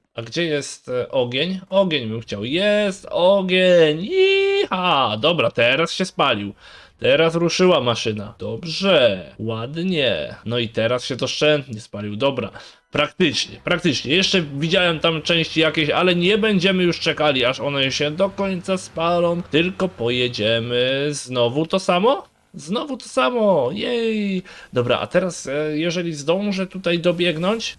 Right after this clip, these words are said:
Aj, aj, aj, aj, aj. Właśnie chciałem to wycofać, chciałem wycofać. O, wyciągnie go? Chyba go nie wyciągnie.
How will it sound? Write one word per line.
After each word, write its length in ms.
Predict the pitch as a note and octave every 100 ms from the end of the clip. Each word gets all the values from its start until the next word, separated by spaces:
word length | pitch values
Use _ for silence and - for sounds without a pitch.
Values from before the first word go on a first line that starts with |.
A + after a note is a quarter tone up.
| -
Aj, 640 | B2 C3 B2+ A#2 A2 G#2 G#2
aj, 260 | F#2+ F#2+
aj, 200 | G2 F2
aj, 180 | F2+ E2+
aj. 120 | F2 - - -
Właśnie 220 | - D#3+
chciałem 240 | - G#3 F#3+
to 100 | F#3
wycofać, 840 | E3+ G3+ F3+ - G2+ F#2 G2+ -
chciałem 360 | - F3+ E3+
wycofać. 800 | E3 D#3+ C#3 G2+ - C#2+ - - - _ -
O, 340 | B2 G2 B1+ - _ _
wyciągnie 460 | - A2+ C3+ C3+ D3
go? 240 | E3 A3 G#3+
Chyba 200 | E3 C#3
go 120 | A#2+
nie 120 | B2 A#2
wyciągnie. 600 | A#2+ B2+ A#2+ A2+ G#2